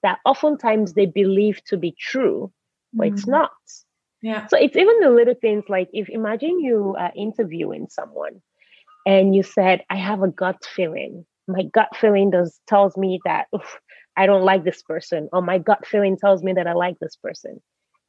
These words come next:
Speaker 1: Your gut feeling most of the time are wrong
Speaker 2: Mm.
Speaker 1: because they're based on unconscious biases that you're completely unaware of.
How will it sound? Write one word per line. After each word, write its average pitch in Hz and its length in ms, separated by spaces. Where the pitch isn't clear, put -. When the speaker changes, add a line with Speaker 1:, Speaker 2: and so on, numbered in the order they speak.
Speaker 1:
Your 240 200
gut 262 360
feeling 185 560
most 202 260
of 170 140
the 170 80
time 151 460
are 170 160
wrong 190 440
Speaker 2:
Mm. 214 220
Speaker 1:
because 202 280
they're 202 160
based 202 480
on 185 220
unconscious 185 640
biases 170 640
that 165 200
you're 180 280
completely 175 840
unaware 190 480
of. - 160